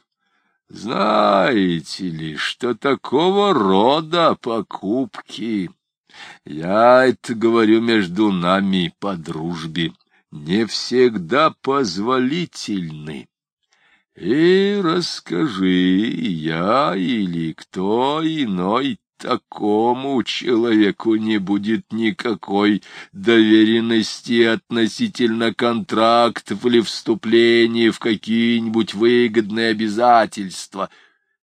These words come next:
«Вишь, куда метит подлец», — подумал Чичиков и тут же произнес самым хладнокровным видом:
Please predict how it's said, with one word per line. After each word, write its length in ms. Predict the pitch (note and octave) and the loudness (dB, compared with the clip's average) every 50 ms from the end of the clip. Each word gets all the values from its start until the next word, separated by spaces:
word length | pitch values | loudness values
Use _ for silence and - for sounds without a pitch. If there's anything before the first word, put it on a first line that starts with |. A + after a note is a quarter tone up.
| _ _ - | _ _ -20
«Вишь, 720 | - - C2+ - C3+ C#3+ E3 - - - - - - - _ _ _ | -20 -20 -20 -20 -20 -18 -16 -14 -12 -12 -12 -12 -14 -16 _ _ _
куда 580 | - - - - A2 G2+ - F#2+ - F2 F2 E2 | -20 -16 -14 -14 -14 -14 -14 -14 -14 -12 -12 -14
метит 840 | E2 E2+ E2+ E2+ D#2+ C#2+ - - - - - - - F2 - _ - - | -14 -16 -16 -16 -14 -16 -16 -18 -18 -20 -18 -18 -18 -20 -20 _ -20 -18
подлец», — 1040 | - F#2+ - E2 D2+ - D#2 D2+ C#2 C2 B1+ - - - - - - - - - _ _ _ _ _ _ _ _ | -16 -16 -16 -16 -18 -18 -18 -16 -16 -16 -16 -16 -18 -16 -16 -14 -14 -14 -14 -16 _ _ _ _ _ _ _ _
подумал 400 | - E2+ D#2 D#2+ D#2 C#2+ C#2+ C#2+ | -12 -10 -10 -10 -12 -14 -16 -18
Чичиков 800 | - - - - - B2+ B2 F#3 F3+ - - - - F3 - - - - - - - | -14 -12 -12 -10 -8 -8 -8 -8 -8 -8 -10 -10 -10 -12 -12 -12 -16 -20 -20 -14 -10
и 120 | G#3 G#3 | -10 -8
тут 180 | - B3 C4 B3 | -6 -4 -4 -4
же 80 | B3 | -6
произнес 500 | A#3+ - A#3+ A3+ G3+ F#3 G#3 G#3 G#3 F#3+ | -8 -8 -8 -8 -8 -6 -4 -4 -4 -4
самым 800 | - - - - - - F#3+ A3 B3 B3+ B3+ C4 C4+ C4 B3 A#3+ A#3+ | -6 -10 -12 -8 -4 0 2 2 2 2 2 0 -2 -6 -10 -10 -10
хладнокровным 800 | - - C3 A#2 A2 A2+ G2+ - A#2+ D3+ F#3 F#3 F3 F3 D#3+ | -8 -8 -8 -8 -8 -8 -10 -8 -6 -6 -6 -6 -6 -8 -8
видом: 300 | A#2+ G#2 G#2 G2 F#2 F#3 | -4 -4 -2 -2 -2 -6